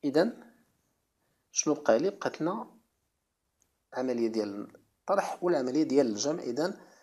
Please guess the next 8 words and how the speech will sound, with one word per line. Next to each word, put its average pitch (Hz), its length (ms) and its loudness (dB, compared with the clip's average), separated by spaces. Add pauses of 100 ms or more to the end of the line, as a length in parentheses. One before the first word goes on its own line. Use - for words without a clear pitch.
(440)
نحسب 165 440 -2
في - 460 -4
الترتيب. 127 760 2 (1600)
إذن 120 140 -2
خمسة 123 300 -4
وستين 113 440 -2
ناقص 113 600 -4 (1600)
ثمانية 120 540 -4